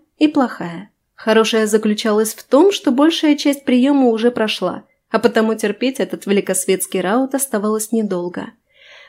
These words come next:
Плохая также исходила из нашего опоздания. Абсолютно все присутствующие с нескрываемым любопытством наблюдали за тем, как я, взяв под руки Дилана и Рорха, вхожу в зал. Среди женской половины приглашённых пробежала волна противных смешков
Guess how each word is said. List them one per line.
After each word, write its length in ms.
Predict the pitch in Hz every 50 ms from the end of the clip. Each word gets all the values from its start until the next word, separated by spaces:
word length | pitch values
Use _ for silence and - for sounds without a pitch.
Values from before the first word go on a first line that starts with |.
| _ _
Плохая 560 | - 247 247 247 247 - - 302 339 370 392 392
также 420 | - 311 294 277 247 262 285 302
исходила 540 | 302 294 - - 294 277 220 233 233 254 269
из 80 | 247
нашего 380 | 240 226 220 220 - 233 214 233
опоздания. 840 | 226 226 247 240 208 185 196 190 185 185 185 185 185 180 180 - _ _ -
Абсолютно 760 | 226 220 214 - - - 220 220 226 240 240 - 247 254 262
все 320 | 254 - - - 208 185
присутствующие 1040 | 185 - 175 165 - - 185 170 - - - - 208 233 240 240 240 - - 262 247
с 80 | 247 -
нескрываемым 720 | 254 277 262 262 - 269 262 247 285 302 311 311 311 294
любопытством 760 | 294 294 269 277 262 269 - 285 294 - - - 269 262 254
наблюдали 500 | 247 240 214 220 220 196 214 208 208 202
за 200 | 196 196 190 180
тем, 340 | 180 - 226 247 285 294 294 - _ _ _ _ _ -
как 200 | - 233 233 233
я, 220 | 208 196 185 180
взяв 280 | 175 170 175 185 175 175
под 220 | - - 196 185 185
руки 360 | 190 175 180 - 180 - - -
Дилана 440 | 185 180 202 190 180 180 185 185 185
и 200 | - - - 202
Рорха, 360 | 208 262 294 294 - - 311
вхожу 340 | 302 - - 233 208 220 226
в 60 | 214
зал. 420 | 202 - 185 180 175 185 - _ _ _ _ _ _ _ _ _ _ _ -
Среди 420 | - - - 214 226 214 254 285
женской 420 | 262 247 247 262 269 262 - - 285
половины 580 | 285 - 269 269 247 226 202 214 233 254 269
приглашённых 840 | 269 262 254 226 202 214 214 208 - - 185 185 190 196 220 214 -
пробежала 600 | - 220 208 202 202 196 196 202 202 196 196 190
волна 440 | 180 190 190 185 185 185 185 202 233
противных 560 | - 185 185 185 - 190 185 190 185 180 -
смешков 560 | - 202 185 175 - - - - - -